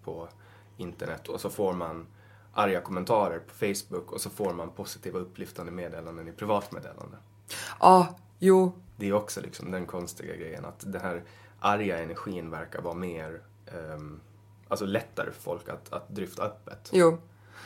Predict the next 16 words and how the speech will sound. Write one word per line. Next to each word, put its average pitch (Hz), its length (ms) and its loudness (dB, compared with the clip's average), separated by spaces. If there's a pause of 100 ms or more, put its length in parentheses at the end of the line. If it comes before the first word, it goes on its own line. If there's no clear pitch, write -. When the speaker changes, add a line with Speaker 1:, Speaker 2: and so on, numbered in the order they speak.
(140)
Speaker 2:
Det - 80 -4
är 165 40 2
ju 151 60 -2
jättemycket 151 560 0
drama 147 380 4
och 143 80 -4
sånt 143 240 -6
överlag 151 420 -2
på - 80 -8
Facebook. 151 440 -2
Men 170 80 8
jag 165 80 10
tror 175 160 10
att 165 140 8 (440)
folk 160 400 4
kanske 156 560 6